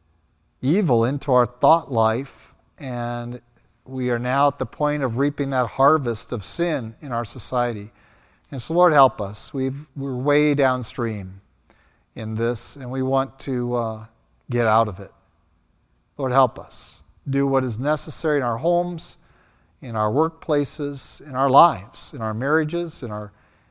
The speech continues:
in our church to correct this.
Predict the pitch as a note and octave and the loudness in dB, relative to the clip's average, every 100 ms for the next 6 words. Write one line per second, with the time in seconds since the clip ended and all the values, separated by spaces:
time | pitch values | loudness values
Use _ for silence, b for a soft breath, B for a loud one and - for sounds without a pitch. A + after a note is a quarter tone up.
0 | b - A#2 G#2+ G#2 - - E3+ G3+ - | b -10 -4 -2 -2 0 4 4 2 -10
1 | - _ _ _ _ _ _ _ _ _ | -16 _ _ _ _ _ _ _ _ _
2 | _ _ - C#3+ C3+ C3 C3 B2+ - _ | _ _ -6 -2 0 0 0 -2 -8 _
3 | - B2+ C#3+ - - E2+ - - - - | 0 4 4 2 -14 -12 -10 -10 -12 -16